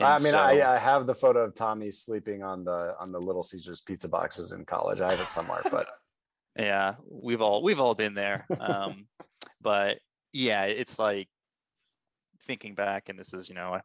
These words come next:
Speaker 2: I don't, I try to avoid T M Z, that kind of thing, because it, it is, it's stuff, but it draws eyes in and makes people think, "Wow,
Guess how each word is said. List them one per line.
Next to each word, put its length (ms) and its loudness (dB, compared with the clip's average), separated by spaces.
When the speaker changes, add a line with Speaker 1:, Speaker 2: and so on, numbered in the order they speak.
Speaker 2:
I 60 -6
don't, 180 -4
I 100 -2
try 280 -2
to 100 0
avoid 380 -2
T 140 -8
M 180 -6
Z, 180 -4
that 200 0
kind 120 -4
of 120 -6
thing, 200 -4
because 240 -2
it, 100 0
it 160 -2
is, 220 0
it's 180 -14
stuff, 400 -2
but 200 -2
it 100 -6
draws 380 2
eyes 360 2
in 280 0
and 280 -8
makes 260 -8
people 280 -4
think, 320 -8
"Wow, 460 0